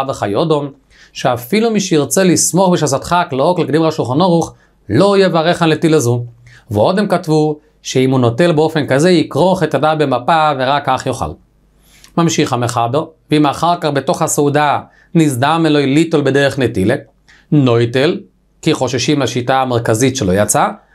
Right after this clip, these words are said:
אבל בלא יברוכה, שמא לא חוק המקילים, הוא כבר יצא על ידי מה ששכשך ידיו לשם נטילה. מובא כאן ממחנה ישראל, שאם עדיין הידיים רטובות מהטבילה,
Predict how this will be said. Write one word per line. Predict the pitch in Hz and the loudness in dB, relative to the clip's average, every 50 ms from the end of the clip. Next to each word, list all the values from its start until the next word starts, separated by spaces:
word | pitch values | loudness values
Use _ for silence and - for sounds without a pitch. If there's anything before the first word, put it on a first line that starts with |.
| _ _ - | _ _ -2
אבל | 110 98 | -2 0
בלא | 92 101 107 123 135 | 2 2 2 2 2
יברוכה, | 139 127 147 202 214 208 - - - - | 2 2 2 2 2 0 -2 -6 -8 -8
שמא | - - 127 120 131 | -6 -4 -2 0 0
לא | 131 135 | 0 -2
חוק | - 156 147 - | -2 -4 -4 -4
המקילים, | 151 147 151 151 - 226 240 220 202 185 | -2 -2 -2 -2 0 0 0 0 0 0
הוא | 170 175 | 0 0
כבר | 170 | 0
יצא | 156 151 147 151 202 202 | 0 0 0 0 0 0
על | 196 180 156 | 2 2 0
ידי | 151 180 190 190 | 2 2 2 2
מה | 175 165 | 2 2
ששכשך | - - 156 147 - 143 - - 180 170 - | 2 0 0 -2 -2 -2 0 0 0 0 0
ידיו | 160 147 156 175 160 151 147 143 | 0 0 2 2 2 2 0 0
לשם | 139 123 - 156 151 | -2 -2 -2 0 0
נטילה. | 147 147 - 110 98 101 98 - _ _ _ _ _ _ _ _ _ _ - - - - - | 0 -2 -2 -4 -4 -4 -6 -10 _ _ _ _ _ _ _ _ _ _ -20 -20 -12 -2 2
מובא | 151 143 143 175 196 202 202 | 2 4 4 4 2 2 0
כאן | 196 170 | 0 0
ממחנה | 151 147 160 175 170 - 156 | 0 0 0 0 0 0 -2
ישראל, | 147 131 117 - 165 170 170 160 | 0 0 0 0 0 2 2 2
שאם | 156 - 147 | 0 0 0
עדיין | 135 127 143 165 175 165 | 0 2 2 0 2 0
הידיים | 151 139 127 135 160 160 160 135 | 0 0 0 0 0 0 0 -2
רטובות | 135 131 - 135 117 131 160 160 156 | -4 -2 -2 0 0 0 0 0 0
מהטבילה, | 151 135 120 113 - 127 156 190 170 | 0 0 0 -2 -2 0 0 2 2